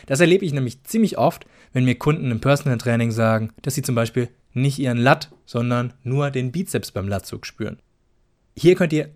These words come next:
drei Dinge unternehmen. Erstens, die Übung mit einer perfekten Technik ausführen. Solltet ihr immer machen. Zweitens, euch über den gesamten Bewegungsablauf auf die Zielmuskulatur konzentrieren.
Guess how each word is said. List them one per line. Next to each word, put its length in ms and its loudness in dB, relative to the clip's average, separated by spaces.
drei 340 4
Dinge 280 0
unternehmen. 480 -8
Erstens, 520 0
die 80 -8
Übung 320 4
mit 100 0
einer 200 -2
perfekten 1080 -4
Technik 420 -2
ausführen. 480 -8
Solltet 280 -12
ihr 80 -6
immer 200 -2
machen. 320 -12
Zweitens, 680 -2
euch 180 0
über 120 2
den 140 2
gesamten 560 2
Bewegungsablauf 960 0
auf 200 -6
die 120 -4
Zielmuskulatur 840 0
konzentrieren. 680 -2